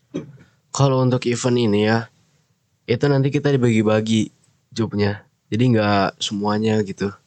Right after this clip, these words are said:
Satu orang yang ngurus. Jadi dibagi-bagi job. Terus juga dari ketuanya juga ini harus banyakin kontrol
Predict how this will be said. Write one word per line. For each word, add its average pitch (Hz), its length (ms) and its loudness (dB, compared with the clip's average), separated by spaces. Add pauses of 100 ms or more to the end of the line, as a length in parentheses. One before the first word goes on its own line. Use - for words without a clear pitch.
(720)
Satu 98 320 -4
orang 101 320 -2
yang 101 160 -2
ngurus. 101 480 -4
Jadi 113 240 0
dibagi-bagi 101 480 0
job. 107 320 0 (160)
Terus 120 160 0
juga 107 320 0 (1300)
dari 110 260 0
ketuanya 110 400 0
juga 117 240 0
ini 107 320 0 (160)
harus 120 400 0
banyakin 107 560 0
kontrol 120 720 0